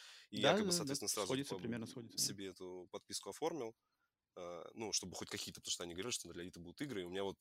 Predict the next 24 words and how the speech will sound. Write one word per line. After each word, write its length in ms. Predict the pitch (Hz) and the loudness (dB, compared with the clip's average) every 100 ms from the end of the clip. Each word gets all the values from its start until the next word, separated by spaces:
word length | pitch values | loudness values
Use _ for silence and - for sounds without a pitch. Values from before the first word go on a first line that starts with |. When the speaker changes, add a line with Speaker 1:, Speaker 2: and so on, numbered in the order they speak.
| - - - | -10 -16 2
Speaker 1:
знаешь, 180 | 101 - | 4 4
там 380 | 87 87 69 95 | 2 -2 -6 0
большинство, 400 | 92 98 - 104 | 2 4 2 0
ну, 140 | 107 | 0
там, 320 | 87 85 80 | -2 -6 -8
одни 240 | 85 90 92 | -6 -2 0
из 160 | - | 0
игр, 380 | 90 90 95 95 | -2 -6 -4 -4
которые 540 | 92 87 90 87 85 85 | -4 -4 -4 -4 -6 -8
там 320 | 85 85 90 | -12 -12 -14
были 240 | 92 92 92 | -6 -4 2
платины, 300 | 117 139 98 | 4 4 2
чтобы 240 | - 87 | -2 -2
мне 140 | 87 90 | -4 -2
выдали, 240 | 139 123 | 0 0
потому 120 | 90 | 0
что 140 | - - | -2 -2
тогда 200 | 87 95 | -4 2
ещё 180 | 92 90 | 2 0
у 40 | |
меня 80 | 90 | -4
тоже 200 | 98 87 | -6 -6
не 80 | 87 | -6
было, 180 | 82 | -8